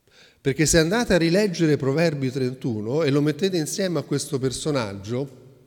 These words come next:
ci sta tutto. Marta è lì. Tra l'altro vede anche l'ingiustizia.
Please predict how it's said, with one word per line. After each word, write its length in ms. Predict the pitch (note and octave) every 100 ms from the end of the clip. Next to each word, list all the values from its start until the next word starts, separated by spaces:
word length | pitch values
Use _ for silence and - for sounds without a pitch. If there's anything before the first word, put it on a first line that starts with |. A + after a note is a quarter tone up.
| _ _ _ _ _
ci 200 | - A#2
sta 260 | - - A2+
tutto. 580 | - G2 F2+ _ - _ _ _ _ _ _ _ _ _
Marta 600 | - G#2 A2 A2 G#2+ G2+ - - _ _ _ _
è 80 | G#2+
lì. 180 | F2 - _ _ _ _ - G2+ - _
Tra 120 | D3+
l'altro 320 | D#3+ G3+ F#3
vede 240 | C3 C3 C3+
anche 220 | C#3 C#3
l'ingiustizia. 760 | B2+ B2 A2+ - C#3 - -